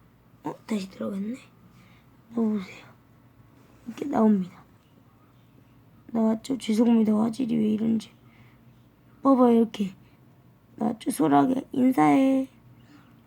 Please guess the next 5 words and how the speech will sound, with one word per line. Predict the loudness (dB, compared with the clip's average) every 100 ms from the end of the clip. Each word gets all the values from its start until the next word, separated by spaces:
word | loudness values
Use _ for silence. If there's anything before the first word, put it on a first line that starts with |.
| _ -14
이거 | -10 -8 -10
들어가 | -8 -6 -2 -2
버렸네. | -2 -2 -2 -2 -6 -12 -20 -20 -20
다시 | -12 -4
나와봐. | 0 0 -2 -8